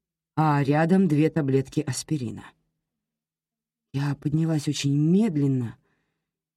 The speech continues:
и отвратительный оранжево-зеленый вязаный плед упал с плеч. Я посмотрела на себя сверху вниз. Все еще одета.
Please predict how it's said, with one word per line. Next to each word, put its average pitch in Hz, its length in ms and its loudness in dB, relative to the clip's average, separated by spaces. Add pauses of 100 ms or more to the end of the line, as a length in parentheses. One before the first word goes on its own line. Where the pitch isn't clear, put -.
(100)
и 160 80 -2
отвратительный 156 1120 0
оранжево-зеленый 165 1300 2 (540)
вязаный 170 600 4
плед 214 440 2
упал 190 340 2
с - 160 -10
плеч. 156 500 -2 (1300)
Я 160 120 0
посмотрела 165 760 4
на 160 140 4
себя 151 400 2
сверху 156 520 -2
вниз. 135 500 -6 (1160)
Все - 260 -6
еще 120 320 -2
одета. - 500 -8